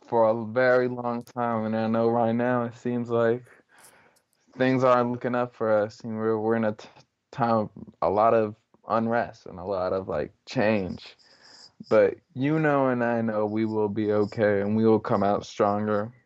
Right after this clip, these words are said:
because of it. And, you know, we love y'all, mm, we support y'all, and I'm so happy to see, like, you know, everybody working so hard, all this activism, all this, like, selflessness. Like,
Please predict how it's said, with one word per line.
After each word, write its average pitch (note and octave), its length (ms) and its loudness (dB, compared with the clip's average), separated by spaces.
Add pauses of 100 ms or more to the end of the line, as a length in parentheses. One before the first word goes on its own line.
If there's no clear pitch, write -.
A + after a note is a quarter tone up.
(260)
because A#2+ 360 0
of A2 140 -4
it. A2 240 -2 (680)
And, G#2+ 360 -6
you A#2 100 0
know, G#2+ 180 4
we A#2+ 180 2
love B2 240 6
y'all, A#2 480 4 (640)
mm, A#2 340 -2
we A#2+ 80 2
support A#2 460 0
y'all, G#2+ 520 2
and A2+ 120 -2
I'm A2+ 160 -2
so C3 320 2
happy A#2 300 0
to G#2 80 -4
see, G#2+ 200 -10
like, G2 300 -4
you G#2+ 80 -8
know, G#2 160 -8 (320)
everybody G#2+ 500 4
working G#2+ 400 0
so G#2+ 220 0
hard, G#2 420 -2
all A2 220 4
this A2+ 180 -2
activism, G#2 720 -2
all A2+ 240 2
this, A2 320 -2
like, G2+ 260 -2 (920)
selflessness. - 840 0
Like, - 220 -6